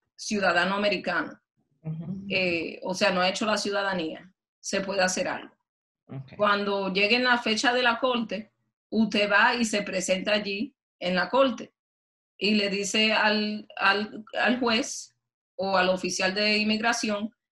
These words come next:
Speaker 1: "Mira, está pasando X cosa, yo no sé dónde están, no tengo sus
Speaker 2: Ok.
Speaker 1: posesiones, se
Speaker 2: Ujú.
Speaker 1: mudaron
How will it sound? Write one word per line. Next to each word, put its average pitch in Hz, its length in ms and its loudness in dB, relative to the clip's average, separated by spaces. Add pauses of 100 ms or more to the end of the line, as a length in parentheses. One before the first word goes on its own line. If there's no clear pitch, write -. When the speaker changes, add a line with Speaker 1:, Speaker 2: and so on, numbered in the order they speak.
(140)
Speaker 1:
"Mira, 208 320 2
está 190 200 0
pasando 208 760 2
X 190 300 0
cosa, 180 460 -4
yo 185 140 -6
no 185 80 -2
sé 202 140 -2
dónde 196 220 -4
están, 180 500 -2
no 175 220 -4
tengo 196 360 -4
sus 190 160 -4
Speaker 2:
Ok. 190 40 -6
Speaker 1:
posesiones, 190 760 -4
se 175 180 -4
Speaker 2:
Ujú. 170 100 -6
Speaker 1:
mudaron 190 960 -4